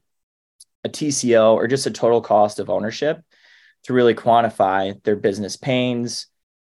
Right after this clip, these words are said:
and compare, like, apples to apples between what they're doing today versus a future state. So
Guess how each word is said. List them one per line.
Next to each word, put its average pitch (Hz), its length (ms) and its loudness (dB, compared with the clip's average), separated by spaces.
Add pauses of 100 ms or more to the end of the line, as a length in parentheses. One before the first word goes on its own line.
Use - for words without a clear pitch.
(120)
and 107 580 0
compare, 117 720 0
like, 101 200 -2 (120)
apples 113 360 2
to - 100 -2
apples 92 400 -2
between 98 360 -10
what 98 120 -2
they're 107 100 -8
doing 92 200 -8
today 120 480 2 (220)
versus 104 380 -2
a 92 80 -10
future 95 400 -8
state. - 420 -10
So 92 440 0